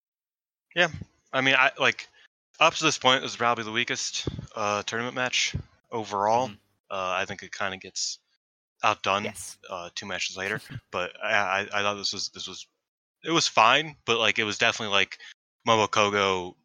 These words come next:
Speaker 1: getting beat up and then getting a little bit of offense and then getting rolled up.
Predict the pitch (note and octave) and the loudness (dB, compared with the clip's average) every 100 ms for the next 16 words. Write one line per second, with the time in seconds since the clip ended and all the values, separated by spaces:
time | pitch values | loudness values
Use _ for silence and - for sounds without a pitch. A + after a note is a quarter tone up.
0 | _ - G#2 G2 F2+ F2+ F2+ E2+ - - | _ -2 0 0 0 2 2 0 -6 -4
1 | G#2+ F#2+ F#2 F2+ E2+ E2 _ _ _ - | -4 0 -2 -2 -6 -18 _ _ _ 2
2 | E3+ E3 E3 D#3+ F3 E3 D#3+ C3 - D#3+ | 2 4 6 6 6 4 0 -4 2 2
3 | - D3+ B2 A2 F#2+ F#2+ E2+ D#2 D2+ | 4 -2 -2 -6 -4 -6 -6 -10 -10